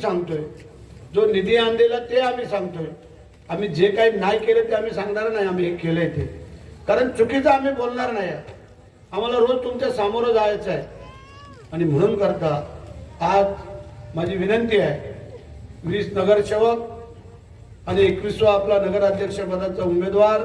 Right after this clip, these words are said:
सुनीलजी कविस्कर आणि ह्या वॉर्डामध्ये आमचा निखिल असेल, आमची मुख्याधाई असेल,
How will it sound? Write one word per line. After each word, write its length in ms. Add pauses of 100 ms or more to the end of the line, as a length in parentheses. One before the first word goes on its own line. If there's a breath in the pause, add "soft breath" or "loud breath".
(760)
सुनीलजी 360
कविस्कर 640 (1000)
आणि 140
ह्या 300
वॉर्डामध्ये 760 (720)
आमचा 260
निखिल 360
असेल, 420 (640)
आमची 440 (600)
मुख्याधाई 520
असेल, 460